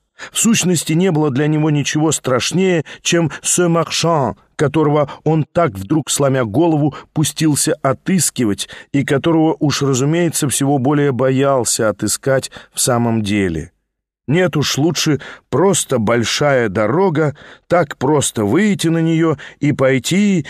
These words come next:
и ни о чем не думать, пока только можно не думать. Большая дорога — это есть нечто длинное-длинное, чему не видно конца,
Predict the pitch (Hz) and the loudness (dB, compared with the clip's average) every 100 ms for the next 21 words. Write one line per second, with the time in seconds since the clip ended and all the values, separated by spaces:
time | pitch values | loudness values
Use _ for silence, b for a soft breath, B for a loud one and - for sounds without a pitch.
0 | B - 151 139 131 - 156 127 117 101 | B -2 0 2 0 0 0 2 0 0
1 | 170 202 170 - - B B 131 120 160 | 2 2 0 -2 -10 B B -2 2 0
2 | 147 147 117 113 113 127 127 110 113 101 | 2 0 0 0 2 2 0 0 -2 -4
3 | B 113 120 107 101 110 90 76 - - | B -2 0 0 0 0 0 -4 -10 -14
4 | _ _ _ _ _ - 135 147 - 202 | _ _ _ _ _ -4 0 0 0 2
5 | 196 151 117 120 165 202 127 107 - B | 2 2 2 0 2 0 0 -2 -4 B
6 | B 139 151 139 175 - 147 175 - - | B 0 2 0 0 0 -2 -2 -2 0
7 | 160 131 B - 90 165 226 208 185 180 | 0 -2 B -6 0 2 4 2 2 2
8 | 165 120 147 156 127 117 110 - 131 135 | 0 0 0 2 0 0 -2 -2 -2 0
9 | 135 170 170 170 - 165 151 - 135 117 | 0 0 0 0 0 0 0 0 0 0